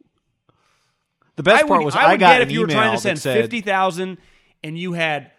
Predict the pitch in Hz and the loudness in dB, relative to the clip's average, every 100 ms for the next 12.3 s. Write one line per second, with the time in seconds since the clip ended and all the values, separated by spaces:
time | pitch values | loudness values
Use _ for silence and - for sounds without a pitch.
0 | _ _ 202 202 185 202 202 - 170 165 | _ _ -8 -6 -4 -2 -2 -4 -4 -4
1 | 151 160 160 160 151 151 160 156 156 160 | -6 -10 -12 -10 -8 -6 -6 -6 -6 -6
2 | 151 139 147 147 143 127 156 156 135 151 | -6 -8 -10 -8 -12 -10 -8 -8 -4 -2
3 | 151 147 135 175 165 151 160 131 156 139 | -2 -4 -8 -12 -10 -12 -12 -10 -10 -12
4 | 131 _ - 180 190 190 190 175 190 190 | -16 _ -14 -12 -10 -10 -12 -14 -14 -12
5 | 180 156 156 190 185 - 277 392 285 165 | -14 -14 -16 -16 -18 -16 -16 -16 -16 -16
6 | 156 147 - 190 180 185 - _ _ - | -16 -16 -18 -20 -18 -20 -20 _ _ -14
7 | 113 101 82 - 147 202 180 156 165 147 | -12 -12 -14 -6 0 2 2 -2 -4 -6
8 | 123 117 127 120 123 135 139 - 151 120 | -8 -8 -10 -10 -6 -6 -6 -8 -10 -10
9 | 101 120 98 - - 131 131 - 131 117 | -8 -8 -8 -12 -10 -8 -6 -8 -8 -8
10 | 110 _ _ _ _ _ - 131 131 120 | -10 _ _ _ _ _ -8 -6 -6 -8
11 | 110 101 98 - - 156 - 120 95 - | -10 -10 -12 -12 -6 -6 -6 -14 -12 -8
12 | 98 90 101 | -8 -10 -20